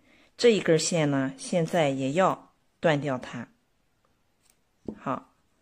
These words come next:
断掉以后，把这两根线碰在一起了，就把它打个死结就行了。好，这些呢，还留在针上，这样这个帽顶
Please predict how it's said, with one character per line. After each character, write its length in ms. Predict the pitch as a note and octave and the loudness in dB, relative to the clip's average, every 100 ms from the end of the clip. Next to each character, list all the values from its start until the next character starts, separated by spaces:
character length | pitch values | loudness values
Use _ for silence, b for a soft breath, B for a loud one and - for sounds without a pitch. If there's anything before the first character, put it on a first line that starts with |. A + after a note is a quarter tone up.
| _ - | _ 0
断 160 | G#3+ | 2
掉 120 | G#3 G3 | 6 4
以 120 | D#3 | 2
后， 260 | - E3+ | -2 -2
把 300 | D3 - D#3+ | -2 -2 -2
这 200 | C3+ - | -2 0
两 300 | F#3+ D#3 A#2 A#2+ | 2 2 -2 -6
根 200 | D3 C3+ | -4 -2
线 480 | C#3 - D#3+ C3 - _ _ | -4 -6 -4 -4 -6 _ _
碰 220 | - E3+ | -4 0
在 140 | D#3+ C3+ | 0 0
一 180 | C#3+ | -2
起 260 | C3+ - C#3 | -8 -10 -10
了， 240 | B2+ B2+ - | -10 -10 -12
就 140 | - - | -16 -10
把 180 | C3+ | -8
它 160 | A#2 D3+ | -8 -12
打 220 | - A#2+ | -12 -12
个 100 | A#2+ | -10
死 240 | E3 - - | -8 -8 -10
结 320 | - B2+ C3+ | -8 -6 -6
就 160 | C#3 | -6
行 260 | C3 - B2 | -8 -8 -8
了。 120 | A#2+ - _ _ _ _ _ _ _ _ _ _ _ _ _ _ _ _ _ _ _ _ _ _ _ _ _ _ _ _ _ _ _ _ _ | -12 -16 _ _ _ _ _ _ _ _ _ _ _ _ _ _ _ _ _ _ _ _ _ _ _ _ _ _ _ _ _ _ _ _ _
好， 360 | _ - - - _ _ | _ -10 -10 -12 _ _
这 160 | - | 2
些 200 | A#3+ F#3 | 4 4
呢， 200 | D#3+ D3 C3+ - | 2 2 -2 -6
还 160 | C#3 | -4
留 200 | D3 C#3+ | -2 -2
在 220 | D3+ F3 | 0 0
针 300 | B2 - C#3 | 0 -4 -8
上， 340 | C3 - B2+ - _ b b - | -4 -4 -6 -10 _ b b -6
这 160 | - B3 | 2 6
样 180 | G#3 F#3 | 6 4
这 120 | G#3+ | 2
个 120 | F3 | 2
帽 260 | F3+ G3+ D#3+ | 6 6 6
顶 380 | C3 C3 B2 | 2 -4 -4